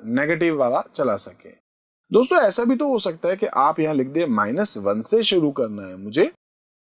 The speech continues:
और ये चलेगा माइनस एट तक, ठीक है। अगर आप अभी चलाएंगे तो इसमें आपको देखने को मिलेगा क्या रिजल्ट है, देखते हैं, ठीक है, आपके पास कुछ भी नहीं आया। अगर आप यहाँ पर माइनस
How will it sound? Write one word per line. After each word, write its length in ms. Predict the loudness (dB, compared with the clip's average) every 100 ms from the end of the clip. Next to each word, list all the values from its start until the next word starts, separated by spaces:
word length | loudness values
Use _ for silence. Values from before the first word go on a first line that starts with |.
| 0
और 320 | 4 4 2 2
ये 160 | 2
चलेगा 380 | 2 0 0 0
माइनस 440 | 0 -2 -2 -4 -4
एट 180 | -4 -4
तक, 160 | -10 -20 _ _ _ _ _ -16
ठीक 100 | -6
है। 120 | -6 -6 _ _ _ _
अगर 200 | 0 2
आप 180 | 2 0 0
अभी 200 | 0 2
चलाएंगे 580 | 0 0 -2 0 -2 -2
तो 180 | 0 0
इसमें 280 | 0 -2 -2
आपको 460 | -2 -6 -2 -2
देखने 300 | -2 -2 -2
को 100 | 0
मिलेगा 380 | 2 2 2 0 -2 -6
क्या 140 | -2 0
रिजल्ट 400 | 0 -2 -2 -2
है, 100 | -2 -4
देखते 320 | -8 -6 -4
हैं, 200 | -2 -2
ठीक 720 | -4 _ _ _ _ -6 -2 0
है, 140 | -2 -2
आपके 260 | -6 -4 -2
पास 260 | 0 0 0
कुछ 200 | -2 0
भी 180 | -2
नहीं 120 | -4 -8
आया। 220 | -18 -20 _ _ _ _ _ _ _ _ 2
अगर 200 | 4 4
आप 220 | 2 0
यहाँ 260 | 2 0 2
पर 240 | 0 0 _ -6 -2 2
माइनस 400 | 2 2 2